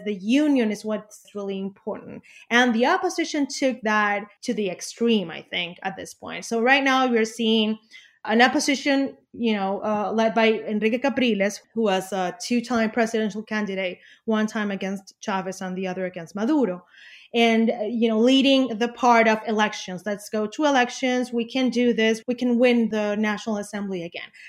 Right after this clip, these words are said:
And then you have the other part that is following Juan Guaido, saying that there is indeed an interim government that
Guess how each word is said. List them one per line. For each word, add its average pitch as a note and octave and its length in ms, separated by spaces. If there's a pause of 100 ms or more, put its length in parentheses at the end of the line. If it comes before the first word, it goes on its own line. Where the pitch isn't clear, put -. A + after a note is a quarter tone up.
And C4 140
then G4 140
you G4 80
have F4 240
the C4+ 140
other D#4+ 460
part A3 360 (420)
that A3+ 140
is A#3+ 140
following A#3+ 420
Juan A3+ 340
Guaido, F#3+ 540 (100)
saying B3 460
that G#3 360
there A3+ 160
is A#3 200
indeed C4 440
an B3 120
interim A#3 360
government G3 560
that G3 340